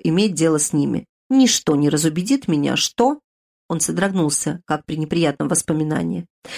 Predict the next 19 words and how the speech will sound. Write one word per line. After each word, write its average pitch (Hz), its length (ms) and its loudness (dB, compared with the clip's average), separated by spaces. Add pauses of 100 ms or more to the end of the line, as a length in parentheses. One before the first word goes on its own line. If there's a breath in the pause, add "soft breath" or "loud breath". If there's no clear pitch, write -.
(160 loud breath)
«Надо 170 260 0
добыть 170 420 0
неопровержимые 170 880 2
улики. 151 540 -2 (260 loud breath)
Последние 175 480 0
казни 180 400 -2
и 160 40 0
допросы 180 500 2
вызвали 156 320 0
такой 196 460 2
шум, 151 320 0
что - 160 -4
правительство 151 560 0
не 175 120 2
допустит 226 500 0
казни 165 380 0
без 180 160 -2
приличного 147 540 -2
предлога. 160 560 -2